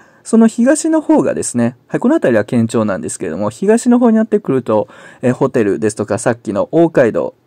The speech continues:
のアーケード街のところになっていきまして、この辺っていうのは、まあ、そういう官庁街的なビルと、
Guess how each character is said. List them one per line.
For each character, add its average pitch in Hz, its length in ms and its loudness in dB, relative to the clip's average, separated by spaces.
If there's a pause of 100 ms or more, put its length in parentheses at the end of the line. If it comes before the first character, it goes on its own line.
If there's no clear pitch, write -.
の 170 240 0 (100)
ア 180 160 2
ー 175 60 0
ケ 180 160 4
ー - 20 4
ド 170 120 4
街 127 280 0
の 117 240 -2
と 117 160 -6
こ 131 80 -2
ろ 123 80 2
に 110 120 0
な 113 120 0
っ 113 40 -6
て 113 180 -4
い 110 80 -4
き 113 100 -10
ま 113 100 0
し - 80 -8
て、 110 280 -4 (260)
こ 254 120 0
の 269 120 4
辺 240 220 4
っ - 20 -4
て 208 120 2
い 208 100 2
う 208 40 2
の 226 100 4
は、 156 160 2
ま 143 120 -6
あ、 135 40 -6
そ 131 120 -4
う - 20 0
い - 40 0
う - 20 -20
官 147 280 -2
庁 147 220 0
街 139 200 0
的 139 260 -6
な 131 220 -2
ビ 139 100 -4
ル 120 140 -2
と、 92 300 -2